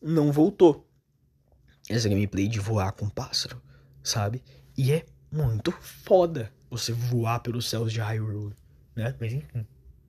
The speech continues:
Nossa, ai, meu nariz. Ah, xi, ah, xi.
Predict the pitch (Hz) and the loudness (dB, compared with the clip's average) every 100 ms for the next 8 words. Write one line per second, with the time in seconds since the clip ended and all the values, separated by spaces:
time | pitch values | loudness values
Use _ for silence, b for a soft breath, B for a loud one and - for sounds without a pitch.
0 | _ - - - 185 190 190 185 202 202 | _ -20 -20 -8 0 6 6 6 2 0
1 | 202 196 196 190 - _ - - - - | 2 2 0 -4 -12 _ -6 -6 -12 2
2 | - - 320 - _ _ _ 233 - - | 6 6 4 -2 _ _ _ -6 -6 -6
3 | 247 - - 339 - | 2 4 6 4 2